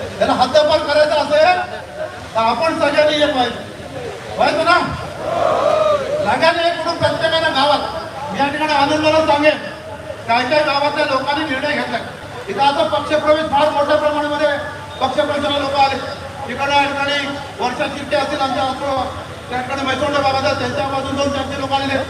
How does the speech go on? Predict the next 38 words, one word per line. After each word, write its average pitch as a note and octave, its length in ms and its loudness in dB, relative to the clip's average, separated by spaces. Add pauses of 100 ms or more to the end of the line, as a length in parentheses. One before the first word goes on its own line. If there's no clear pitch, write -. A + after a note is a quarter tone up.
(480)
इथून C#4 300 4 (920)
नारगोल B3+ 340 4
हे C#4 120 4
गाव C4 200 6
आहे, C4+ 120 0 (460)
त्यांनी B3 180 -2
तर D4+ 120 -2
गावात C#4+ 580 0
शिमग्या D4 340 -2
रातची C#4 240 0
होळी C4 240 4
आहे C4+ 140 2 (580)
आणि A3+ 80 -4
होळीत A#3+ 260 2
नारळ D4+ 340 2
ठेवलेला D4+ 280 4
आहे. C4+ 160 2 (380)
आम्ही C#4+ 220 -2
शंभर D4 300 2
टक्के E4+ 420 0 (560)
नारगोल C#4 360 0
हे D4+ 140 -2
गाव D4+ 220 2
या D4+ 180 6
ठिकाणी D4 220 -4
उद्धवजींच्या D4 520 -2
पाठीवर B3 380 -4
उभं A3+ 100 -4
राहतो. - 1400 -10
इथं D#4+ 180 2
नित्य D#4 240 0
गावाचे D4+ 360 2
सरपंच, D4+ 460 0
उपसरपंच D4+ 600 0
त्यांनी D4 200 0
सगळा D4 260 0
निर्णय C#4+ 280 -4
घेतलाय, A#3+ 280 -2